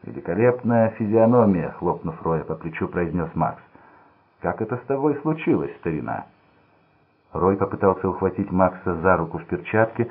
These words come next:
но тот быстро отдернул ее. «Это она, сумасшедшая, она просто ненормальная». «О ком ты?» — осведомился Макс.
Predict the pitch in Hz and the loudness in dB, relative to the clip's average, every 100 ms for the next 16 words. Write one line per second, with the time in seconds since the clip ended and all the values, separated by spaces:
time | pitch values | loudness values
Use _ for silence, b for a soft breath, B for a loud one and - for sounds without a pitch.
0 | B B B 85 87 98 82 101 101 98 | B B B -6 0 0 2 0 0 2
1 | 98 101 104 82 69 62 60 - _ _ | 2 2 0 0 -4 -8 -10 -14 _ _
2 | _ _ _ _ _ _ _ 95 - 92 | _ _ _ _ _ _ _ -8 0 4
3 | 92 110 107 - - 95 98 - 120 - | 4 6 4 4 0 2 4 4 2 2
4 | - 73 95 101 - 110 - 101 101 110 | -4 0 2 2 4 0 2 0 2 4
5 | 131 127 82 - - b b b b _ | 6 4 2 -4 -12 b b b b _
6 | _ _ _ _ - - - 143 98 69 | _ _ _ _ -8 -8 -4 -2 0 -2
7 | - 69 - 82 76 78 78 - 73 - | -6 -6 -4 -4 -4 -4 -4 -4 -4 -6
8 | - | -10